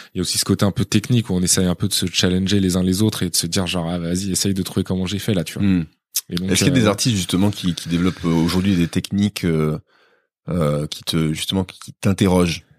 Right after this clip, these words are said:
Speaker 1: Euh, ouais, bah, il y en a plein, mais après, je vais, je vais t'en citer qu'un parce qu'on n'est pas là pour dire, euh, dix mille noms, mais,
Speaker 2: Ouais.
Speaker 1: euh, mais ouais, moi, il y a un artiste que j'adore et, euh, et pareil, techniquement, à chaque fois que je vois ses expos et tout, j'aimerais trop savoir, c'est, euh, Bernard Fritz, tu vois.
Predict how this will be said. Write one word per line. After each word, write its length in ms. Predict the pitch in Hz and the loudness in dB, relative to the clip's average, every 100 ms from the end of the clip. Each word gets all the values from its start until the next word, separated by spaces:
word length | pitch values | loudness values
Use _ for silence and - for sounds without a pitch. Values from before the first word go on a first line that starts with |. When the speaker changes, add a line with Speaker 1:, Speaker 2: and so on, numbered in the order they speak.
| _ _ - - - - _ | _ _ -14 -10 -10 -12 _
Speaker 1:
Euh, 880 | 117 117 117 117 120 120 123 120 120 | 0 2 2 2 2 4 4 4 2
ouais, 540 | 123 123 160 214 233 | 2 0 2 2 2
bah, 160 | 175 104 | 2 2
il 40 | |
y 40 | 110 | 4
en 80 | 127 | 2
a 120 | 143 | 2
plein, 280 | - 196 190 | 2 2 2
mais 100 | 123 | 0
après, 200 | 110 127 | -4 -6
je 100 | 113 | -6
vais, 120 | 101 | -8
je 100 | 95 | -6
vais 80 | 101 | -6
t'en 160 | 107 | -6
citer 320 | 104 - 104 | -4 -2 -2
qu'un 140 | 107 135 | -2 -2
parce 120 | 120 | -4
qu'on 140 | - | -6
n'est 80 | 90 | -8
pas 160 | 87 90 | -8 -12
là 100 | 101 | -14
pour 220 | - 98 | -16 -18
dire, 220 | 85 95 90 | -16 -16 -14
euh, 60 | |
dix 160 | 90 101 | -14 -12
mille 220 | 107 123 | -10 -8
noms, 220 | 143 147 | -6 -6
mais, 120 | 131 95 | -4 0
Speaker 2:
Ouais. 100 | 85 | 0
Speaker 1:
euh, 160 | 92 95 | -2 -4
mais 140 | 98 | -4
ouais, 160 | 123 123 | 0 0
moi, 120 | 117 | 0
il 40 | |
y 20 | |
a 60 | 107 | 0
un 100 | 101 | 0
artiste 300 | 104 - 120 | -2 -2 -2
que 100 | - | 0
j'adore 520 | 92 113 113 131 123 | 2 2 4 4 4
et, 120 | 92 | 4
euh, 240 | 92 90 90 | 4 4 2
et 80 | 90 | 0
pareil, 320 | 104 117 113 | 2 2 2
techniquement, 520 | - - 117 - 123 | 0 -4 -4 -2 -2
à 40 | |
chaque 180 | 107 101 | -2 -2
fois 120 | - | -6
que 40 | 107 | -10
je 60 | |
vois 100 | 101 | -8
ses 300 | 92 95 87 | -10 -8 -8
expos 260 | 101 - 123 | -8 -6 -6
et 20 | |
tout, 160 | 110 - | -6 -6
j'aimerais 240 | 104 90 92 | -6 -4 -4
trop 160 | - | -2
savoir, 180 | - 123 | 2 2
c'est, 160 | - 95 | 2 0
euh, 120 | 90 | -2
Bernard 360 | 90 98 101 | -2 -2 -2
Fritz, 300 | - 135 120 | -2 -4 -4
tu 100 | - | -4
vois. 140 | 95 | -6